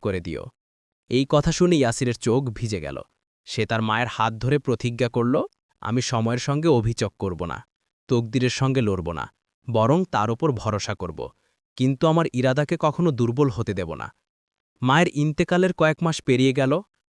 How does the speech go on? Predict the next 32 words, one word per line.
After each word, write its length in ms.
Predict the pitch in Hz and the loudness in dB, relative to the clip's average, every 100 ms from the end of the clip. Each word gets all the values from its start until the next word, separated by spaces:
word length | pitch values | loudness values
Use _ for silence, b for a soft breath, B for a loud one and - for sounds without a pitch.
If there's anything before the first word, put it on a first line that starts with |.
| _ | _
ইয়াসিরের 420 | 117 107 139 143 | -2 -2 0 0
ব্যবসা 380 | 113 104 - 175 | 2 0 0 -2
আবার 320 | - 110 147 | 0 2 2
চলতে 360 | 147 117 98 107 | 0 -2 -2 -6
শুরু 200 | - 107 | -6 -6
করল। 340 | - 80 67 69 _ _ _ | -6 -8 -12 -14 _ _ _
সে 180 | - 165 | -4 0
এখন 300 | 170 190 160 | 0 0 -2
ধনী 260 | 104 127 | 2 2
ছিল 240 | 147 165 151 | 2 2 2
না, 200 | 117 165 - _ _ - | 2 -2 -8 _ _ -4
কিন্তু 260 | 131 131 | -2 0
লোকজনের 500 | 131 120 123 135 156 | 0 0 0 0 0
ভরসা 520 | 120 - 110 113 - | -2 -4 -2 -2 -2
অর্জন 480 | 160 110 113 117 127 | -2 2 2 0 -4
করেছিল। 500 | 110 95 85 - 71 64 _ _ _ _ _ | -2 -4 -6 -8 -10 -12 _ _ _ _ _
এমন 220 | 131 151 | -2 0
সময় 280 | 175 180 180 | 0 0 0
একদিন 260 | 147 135 151 | 0 0 -2
হাসান 400 | - 117 - 165 | 0 -2 0 -2
এবং 220 | 160 156 | 0 0
মাহদি 480 | 117 107 113 113 143 - _ | 0 0 0 -2 -4 -8 _
লজ্জিত 420 | 113 117 107 139 | -2 -2 -4 0
অবস্থায় 460 | 147 123 120 - 180 | 2 2 -2 -4 -4
তার 160 | - 214 | -2 -2
সামনে 440 | - 117 104 95 | 0 -2 -2 -4
এলো। 200 | 82 73 - _ _ _ _ | -6 -10 -14 _ _ _ _
পরিস্থিতি 520 | 147 170 180 - 196 | 4 4 2 -2 -2
তাদের 220 | 202 196 196 - | 0 0 -2 -2
কোথাও 400 | 127 135 - 175 - | 0 2 2 0 0
ঠাঁই 220 | - 107 | -2 0
দেয়নি। 400 | 98 92 80 - | 0 -2 -6 -14